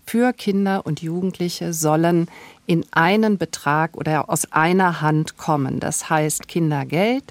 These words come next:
Kinderzuschlag, das Bildungs- und Teilhabepaket, die Mittel daraus sollen zusammenfließen in die Kindergrundsicherung. Das ist wichtig. Warum ist das wichtig?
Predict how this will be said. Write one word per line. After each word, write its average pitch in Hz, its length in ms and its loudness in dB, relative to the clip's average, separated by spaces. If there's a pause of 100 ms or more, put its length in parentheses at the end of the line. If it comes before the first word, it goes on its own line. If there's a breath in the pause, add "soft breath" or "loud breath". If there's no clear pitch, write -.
(160)
Kinderzuschlag, 160 1120 -2 (420 loud breath)
das 151 280 -2
Bildungs- 160 380 2
und 165 140 0
Teilhabepaket, 180 960 0
die 160 80 -4
Mittel 165 400 0
daraus 151 500 0 (340 loud breath)
sollen 180 420 2
zusammenfließen 160 1080 0
in 175 180 2
die 165 100 -4
Kindergrundsicherung. 151 1300 -4
Das 202 240 0
ist - 380 -2 (260)
wichtig. 190 680 -2 (120)
Warum 185 300 0
ist 233 200 -4
das - 180 -6
wichtig? 254 520 -8